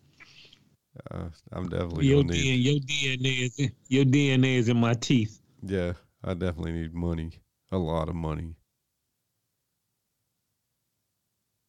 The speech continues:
Speaker 2: Yet again, when I get shit from people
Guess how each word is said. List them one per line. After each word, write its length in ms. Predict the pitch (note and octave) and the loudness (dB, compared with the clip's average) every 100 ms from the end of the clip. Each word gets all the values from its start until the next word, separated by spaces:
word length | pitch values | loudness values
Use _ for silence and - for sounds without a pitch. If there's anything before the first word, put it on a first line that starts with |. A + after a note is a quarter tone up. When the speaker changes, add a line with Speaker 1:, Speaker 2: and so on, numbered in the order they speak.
| _ _ _ _ _ _ _ _ _ - - - C#3 | _ _ _ _ _ _ _ _ _ -10 -8 -4 0
Speaker 2:
Yet 220 | G#3 B3+ | 4 4
again, 580 | A#3+ F#3+ G3 F3 C#3+ C#3 | 4 4 4 2 2 2
when 120 | D#3+ | 0
I 140 | A3+ A#3+ | 2 2
get 280 | F#3+ F3+ | 2 2
shit 240 | - F3 F3+ | 2 0 0
from 220 | C#3+ C3+ | 0 0
people 500 | E3+ E3 C#3+ C#3 | 2 2 2 -2